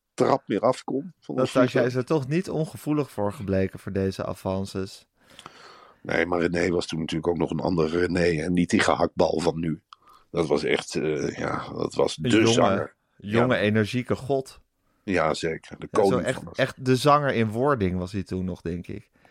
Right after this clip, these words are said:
Speaker 1: De koning
Speaker 2: Ik weet
Speaker 1: van
Speaker 2: niet
Speaker 1: het Rembrandtplein.
Speaker 2: Ja, geweldig. Hey Marcel, we hebben, we hebben nu al heel lang dat we de martelkamers, eh, voor ons uitschuiven.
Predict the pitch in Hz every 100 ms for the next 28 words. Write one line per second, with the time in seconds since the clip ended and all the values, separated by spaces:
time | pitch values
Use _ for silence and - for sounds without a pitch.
0 | - - - 98 110 113 101 92 85 95
1 | 85 87 80 92 95 90 - - - 107
2 | 101 - _ _ _ _ - 95 104 107
3 | 95 - - - - - - _ _ _
4 | 131 143 170 - 127 - 135 151 143 98
5 | 151 156 151 156 147 147 185 214 175 160
6 | 151 139 135 160 208 180 143 120 113 107
7 | 104 - - 101 98 98 107 101 98 -
8 | 101 101 - 98 95 98 - 98 95 98
9 | - 180